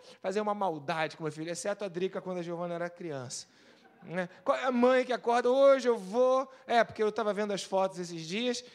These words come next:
e aí tava, a Drica tava se lembrando que ela mordia a Giovana, que apertava a Giovana, que mordia o calcanhar, né? Até hoje a gente faz algumas coisas.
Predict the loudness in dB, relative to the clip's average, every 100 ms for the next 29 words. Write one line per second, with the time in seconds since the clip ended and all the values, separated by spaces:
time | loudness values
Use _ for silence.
0 | -20 -8 -4 0 0 0 -2 -2 0 0
1 | -2 -4 -4 -2 0 -2 -2 -4 -2 -2
2 | -4 -2 -2 -2 -2 -2 -4 -8 -10 -10
3 | -6 -6 -4 -4 -4 -4 -4 -6 -8 -6
4 | -8 -6 -6 -6 -8 -6 -6 -6 -8 -12
5 | _ _ _ -12 -6 -4 -6 _ _ _
6 | -18 -8 0 2 2 0 -4 -6 -6 -4
7 | -4 -4 -6 -4 -4 -6